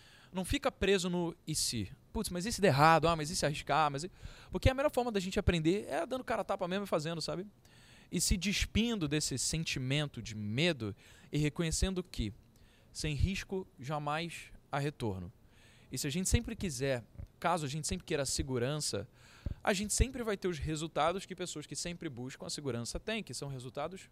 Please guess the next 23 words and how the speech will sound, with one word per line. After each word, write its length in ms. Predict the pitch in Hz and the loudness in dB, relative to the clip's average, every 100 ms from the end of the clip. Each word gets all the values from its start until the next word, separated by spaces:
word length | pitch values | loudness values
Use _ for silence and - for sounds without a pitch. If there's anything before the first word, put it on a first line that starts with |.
| - | -10
médios. 500 | 113 110 92 - - - - - | -6 -6 -6 -12 -18 -20 -20 -12
Tudo 160 | - 180 | -4 4
bem, 180 | 170 123 - - | 4 2 -8 -14
a 100 | 110 | -10
gente 160 | 110 107 | -10 -8
tem 80 | 113 | -6
resultados 280 | 110 110 | -6 -8
médios. 360 | 110 104 - - - - - - - - | -8 -10 -10 -16 -20 -20 -20 -20 -20 -8
Mas 400 | 143 151 - - | -4 -4 -6 -12
se 140 | - 127 | -14 -12
a 20 | |
gente 160 | 139 - | -10 -6
quer 100 | 135 | -4
dar 80 | |
o 60 | 131 | -4
próximo 420 | 127 139 143 151 | -2 -2 -2 -8
passo, 300 | - 117 110 | -4 -4 -4
se 60 | 117 | -8
a 40 | |
gente 140 | 123 - | -12 -8
quer 160 | 139 | -4
ir 60 | 147 | 0
além 440 | 143 123 123 110 | 0 0 -2 -4